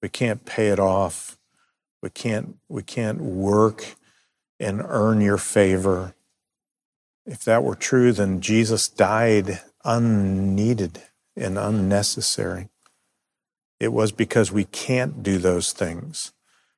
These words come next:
that Jesus died to accomplish them for us. Help us to have complete confidence and trust in the person and work of Jesus Christ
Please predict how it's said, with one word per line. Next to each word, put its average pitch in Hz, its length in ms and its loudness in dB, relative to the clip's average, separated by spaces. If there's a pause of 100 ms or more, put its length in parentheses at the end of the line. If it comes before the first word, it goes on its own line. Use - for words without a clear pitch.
(160)
that 98 160 -2
Jesus 95 520 -2
died 90 580 0 (540)
to 104 100 -2
accomplish 98 640 -4
them 85 240 -8
for 87 400 -2
us. - 380 -10 (1120)
Help 117 160 -4
us 107 140 -2
to - 120 -6
have 98 360 -4
complete 110 800 -4
confidence 95 840 -4
and 87 220 -8
trust - 580 -2 (540)
in 101 180 -2
the 92 80 -4
person 113 640 0
and 95 320 -2
work 101 340 2
of 92 180 -4
Jesus 98 540 0
Christ - 680 -6